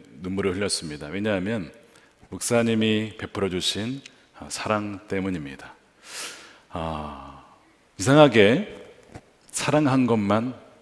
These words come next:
남습니다. 많은 분들이 사랑을 받으셨어요. 그중에 한 분이 자기가 자동차 사고를 내서, 전복 사고를 내서 귀에 피해를 입혔는데 다른 마디, 한마디 하지 않으시고 딱 한마디 하셨답니다.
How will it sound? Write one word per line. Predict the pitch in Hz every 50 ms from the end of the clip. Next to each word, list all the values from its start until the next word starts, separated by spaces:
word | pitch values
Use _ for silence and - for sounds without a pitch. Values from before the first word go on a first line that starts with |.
| - - -
남습니다. | - - - 156 - - - 85 73 - 69 69 - - - - - _ _ _ _ _ _ _ _ _ _ _ _ _ _ _ _ _ _ _ _ _ _ _ - -
많은 | - 98 110 113
분들이 | 110 117 110 117 107
사랑을 | 101 113 117 113 113 107
받으셨어요. | 92 85 85 90 85 - 87 80 - - 73 69 69 - - - - - -
그중에 | - 85 101 101
한 | 101 107 110 101
분이 | 107 101 95 104 104 104 95 - - - - - - - - _ _ _ - - -
자기가 | - - 90 87 87
자동차 | - 82 82 104 101 95 104
사고를 | 90 98 101 90 101 98
내서, | 90 92 92 - 87 80 80
전복 | - - 95 104 101 110 104
사고를 | - - 104 95 104 107
내서 | 107 95 82 - - 101 113 117 101 - - - - - - - - -
귀에 | - 90 87
피해를 | - - 139 117 120 113
입혔는데 | 95 85 - 120 120 117 110 101 85 82 80 80 78 71 - -
다른 | - - - 107 131 135 135 123 107 90 80 - -
마디, | 92 87 90 87 98 95 90 90 80
한마디 | - 113 123 123 120 104 113
하지 | 120 120 110 - 113
않으시고 | 82 80 90 90 - - 87 85 92 123 165 180 - - -
딱 | - 160 - -
한마디 | 175 175 170 160 139 131
하셨답니다. | 104 - 113 - - 92 80 76 73 - - -